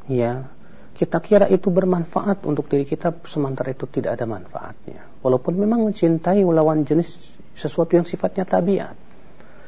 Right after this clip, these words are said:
tapi keindahan-keindahan yang dirasakan itu semu, ya akhal Islam. Tapi ketika mencintai Allah Subhanahu wa Ta'ala, adakah yang lebih indah dari mencintai Allah?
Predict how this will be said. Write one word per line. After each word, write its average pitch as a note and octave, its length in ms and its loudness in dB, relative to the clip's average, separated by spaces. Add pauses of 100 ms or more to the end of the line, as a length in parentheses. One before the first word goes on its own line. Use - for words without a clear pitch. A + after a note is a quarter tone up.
(380)
tapi - 240 -6
keindahan-keindahan C3+ 1200 2
yang A#2 160 -4
dirasakan A2+ 640 -4
itu B2+ 400 -2
semu, D3+ 640 -2
ya A2 160 -8
akhal - 240 -10
Islam. - 360 -10 (1600)
Tapi C#3 240 -4
ketika B2 320 0
mencintai G#2 480 -2
Allah G#2+ 720 -2
Subhanahu - 560 -8
wa G2 80 -8
Ta'ala, B2 480 -4 (800)
adakah C#3+ 400 2
yang A2+ 160 0
lebih A#2 240 0
indah C3 320 0
dari A2+ 160 -2
mencintai G#2+ 480 -4
Allah? A2+ 400 -6